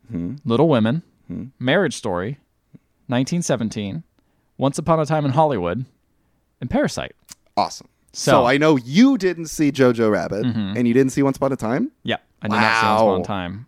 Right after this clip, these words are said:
Speaker 1: Wow.
Speaker 2: I felt, I, I never went to see it because
Speaker 1: You weren't interested.
Speaker 2: Yeah, Tarantino is. I've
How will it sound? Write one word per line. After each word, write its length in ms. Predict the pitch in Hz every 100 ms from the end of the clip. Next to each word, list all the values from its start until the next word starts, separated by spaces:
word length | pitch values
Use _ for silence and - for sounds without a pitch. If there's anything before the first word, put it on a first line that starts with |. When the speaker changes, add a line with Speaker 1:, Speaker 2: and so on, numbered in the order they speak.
| _
Speaker 1:
Wow. 500 | 151 170 135 107 92
Speaker 2:
I 80 | 160
felt, 340 | - 294 285 165
I, 120 | 202
I 80 | 165
never 180 | 240 277
went 160 | 262 214
to 40 |
see 120 | - 220
it 60 |
because 1040 | 180 - 160 156 151 151 143 - - - -
Speaker 1:
You 80 |
weren't 120 | 123 120
interested. 420 | 120 110 - - 120 131 _ _ _ _
Speaker 2:
Yeah, 460 | 185 214 214 208 190
Tarantino 600 | 240 262 220 214 202 190
is. 380 | 151 - - -
I've 120 | 143